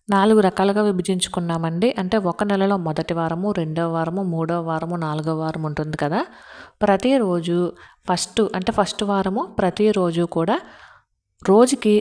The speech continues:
నలభై రూపాయలు వేసుకోగలిగితే, అంటే మీకు వచ్చిన ఐదు వందల్లో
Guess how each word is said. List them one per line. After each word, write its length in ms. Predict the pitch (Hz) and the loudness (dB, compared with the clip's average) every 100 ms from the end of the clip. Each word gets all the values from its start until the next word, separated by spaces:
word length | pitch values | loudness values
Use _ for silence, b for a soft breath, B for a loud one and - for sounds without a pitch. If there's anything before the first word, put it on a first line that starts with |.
| 190 | 2
నలభై 320 | 175 185 190 | 0 2 4
రూపాయలు 380 | 185 175 202 190 | 4 4 2 2
వేసుకోగలిగితే, 800 | 170 - - 151 151 147 147 285 | -2 -2 -4 -4 -2 -2 -2 -2
అంటే 240 | 208 190 | -2 -2
మీకు 200 | 214 214 190 | -2 0 -2
వచ్చిన 220 | - 202 | -2 -2
ఐదు 180 | 175 175 | 0 0
వందల్లో 440 | 180 170 165 175 | -2 -2 -2 0